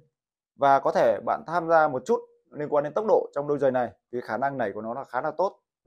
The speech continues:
Đầu tiên, à, về mặt cảm nhận khi mình đi vào đôi giày này so với, với đôi giày kia trước thì nó có gì khác biệt gì? À, đầu tiên, đi đôi giày này này, đầu tiên nó cảm giác là khá là ôm. Mình nghĩ rằng đây là một đôi giày có thiết kế rất là ôm.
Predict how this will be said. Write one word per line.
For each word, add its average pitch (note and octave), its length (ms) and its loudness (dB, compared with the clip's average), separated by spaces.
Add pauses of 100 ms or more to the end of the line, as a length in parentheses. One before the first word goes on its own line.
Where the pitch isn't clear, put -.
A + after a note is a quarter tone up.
(320)
Đầu D#3 160 2
tiên, G3 240 8 (580)
à, C3 160 -4
về C#3+ 140 0
mặt D3+ 220 0
cảm C3 160 0
nhận E3+ 220 4
khi F3 100 -10
mình D#3+ 140 -4
đi G3 120 2
vào F3+ 120 8
đôi E3+ 140 6
giày D#3+ 140 6
này C3+ 240 2 (140)
so D#3 200 -2
với, C#3+ 200 2
với C#3 120 -4
đôi D#3+ 120 2
giày D3 200 4
kia C3 200 -2
trước A#3 180 6 (320)
thì A#2+ 100 -8
nó A2+ 100 -4
có E3 120 -6
gì C3+ 120 -6 (140)
khác F#3+ 180 -4
biệt D#3 140 2
gì? B2+ 160 -4 (760)
À, C#3 120 -4 (280)
đầu C#3+ 120 -4
tiên, F3 340 2 (600)
đi G3+ 160 2
đôi G3+ 120 10
giày E3+ 160 8
này C#3+ 160 4
này, B2 220 0 (180)
đầu - 80 -16
tiên D#3 140 -4
nó C#3+ 180 -4
cảm A#2 160 2
giác E3+ 160 2
là C#3 120 0
khá C3+ 300 -2
là D#3+ 260 -2 (180)
ôm. F#3+ 200 6 (360)
Mình C3 140 -14
nghĩ D3 80 -8
rằng E3 180 2
đây D#3 140 4
là C#3+ 80 2
một C3 100 -4
đôi D3 160 -2
giày C3 220 2
có C3+ 80 -6
thiết D#3+ 160 -8
kế C#3 120 0
rất F#3 120 -4
là E3+ 60 2
ôm. E3 260 2